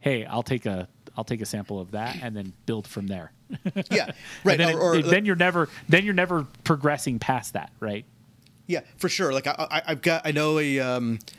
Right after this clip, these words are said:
Speaker 2: and I'm sure many craft brewers, but I know a microbrewery near me where w-, when they get to that point, it's like they, they've got, like, multiple yeast brings, and they're like, "Okay, now we're just gonna basically store up a bunch of this yeast," and so they're kind of dumping the cones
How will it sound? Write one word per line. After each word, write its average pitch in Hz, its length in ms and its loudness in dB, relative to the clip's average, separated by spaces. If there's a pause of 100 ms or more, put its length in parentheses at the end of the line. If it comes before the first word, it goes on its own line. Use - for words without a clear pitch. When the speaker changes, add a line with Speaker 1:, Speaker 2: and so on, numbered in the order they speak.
(220)
Speaker 2:
and 160 220 2
I'm 147 140 -2
sure 185 160 0
many 143 560 0 (100)
craft 139 240 0
brewers, 123 360 -2
but 127 100 -4
I 127 40 -2
know 135 320 0
a 123 140 -2
microbrewery 120 640 -2
near 117 160 -4
me 135 380 -2 (240)
where 127 340 -2 (160)
w-, 139 120 -4
when 139 160 -2
they 143 80 -2
get 147 180 -2
to 123 60 -8
that 156 180 0
point, 147 520 -2 (380)
it's - 160 -4
like 135 160 -2
they, 139 100 -2
they've 135 260 -4
got, 156 200 0
like, 135 160 -4
multiple 135 300 -2
yeast 127 340 -2
brings, 110 320 -4
and 123 80 -6
they're 120 80 -2
like, 123 120 -8
"Okay, 131 180 -4
now 127 240 0
we're 175 100 2
just 147 180 -2
gonna 135 140 -2
basically - 380 -4
store 143 300 0
up 139 80 -6
a 123 40 -4
bunch 135 280 -2
of 165 40 -2
this - 160 -4
yeast," 120 320 -2
and 120 80 -8
so 123 100 -4
they're 123 120 -2
kind 123 180 -6
of 110 60 -12
dumping 131 380 -4
the 117 60 -8
cones 120 580 -4